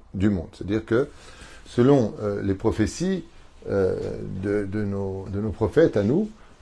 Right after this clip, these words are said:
euh, la guerre de la fin des temps, c'est une guerre que le Créateur du monde va mener lui-même, pas par le biais de Tsahal, pas par le biais de, de, de toutes sortes de soldats, les Minéem. Peut-être qu'il y aura un début à ça. En tout cas,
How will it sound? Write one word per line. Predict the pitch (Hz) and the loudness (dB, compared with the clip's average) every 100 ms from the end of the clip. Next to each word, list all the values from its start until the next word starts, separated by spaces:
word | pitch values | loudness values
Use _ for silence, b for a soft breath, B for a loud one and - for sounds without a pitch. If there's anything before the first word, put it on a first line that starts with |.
| - | -6
euh, | 107 | -2
la | 98 104 | 0 4
guerre | 143 170 117 - | 8 8 6 0
de | 104 101 | -2 0
la | 95 | 2
fin | - 131 | 0 0
des | 104 | 0
temps, | - 165 185 | 2 2 2
c'est | 175 110 104 | -2 -8 -4
une | 104 | 0
guerre | 104 170 165 | 2 2 2
que | 117 | -2
le | |
Créateur | 101 101 98 98 | 0 -2 -2 -2
du | |
monde | 131 180 | -2 0
va | 113 | 2
mener | 110 123 175 | 2 4 4
lui-même, | 160 104 101 117 165 139 131 98 82 82 - | 4 2 4 6 6 6 6 4 -2 -8 2
pas | 131 139 127 | 6 8 6
par | - 107 | 4 2
le | 101 | 4
biais | 104 | 2
de | 95 | 2
Tsahal, | 85 - 113 156 147 139 | 0 2 6 8 8 4
pas | 117 | 0
par | 107 | -4
le | 104 | -2
biais | 95 110 110 | 2 2 4
de, | 95 92 B B B B B | 0 -2 B B B B B
de, | - 98 101 | -2 2 2
de | 95 95 | 2 -2
toutes | 113 98 | -4 0
sortes | 135 - 104 | 2 2 0
de | 90 95 | 2 2
soldats, | 85 113 107 101 | 2 4 6 6
les | 104 | 4
Minéem. | 92 92 127 156 196 196 b b b b - | 2 0 4 4 4 -2 b b b b -20
Peut-être | - 101 | -8 -4
qu'il | - | 2
y | |
aura | 113 | 2
un | 107 | 4
début | 107 127 | 2 4
à | 160 | 2
ça. | - | 4
En | 180 | 2
tout | - 113 | 2 4
cas, | 143 143 123 | 8 8 8